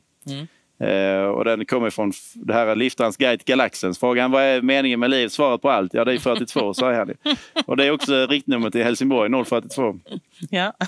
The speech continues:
Speaker 1: <laughs>
Speaker 2: Eh.
Speaker 1: just det. <laughs> Han är smart. Ehm, om vi s-, på slutet här också ska prata lite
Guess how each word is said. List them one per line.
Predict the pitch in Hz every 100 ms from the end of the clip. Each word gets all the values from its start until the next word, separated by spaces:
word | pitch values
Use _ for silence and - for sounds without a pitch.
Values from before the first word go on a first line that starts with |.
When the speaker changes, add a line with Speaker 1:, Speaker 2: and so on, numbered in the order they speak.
| -
Speaker 1:
<laughs> | - -
Speaker 2:
Eh. | 196 175
Speaker 1:
just | 202 -
det. | 247 - - 160 208 - 220
<laughs> | - 214 - - -
Han | 302 269
är | 254
smart. | 269 269 160 160 - - - - - -
Ehm, | 196 202 202 196 196 196 196 - _ - -
om | 233
vi | 269
s-, | 269 -
på | 285
slutet | - 294 294 294
här | 269 208
också | 208 196
ska | 214
prata | 196 196 190
lite | 185 - 185 180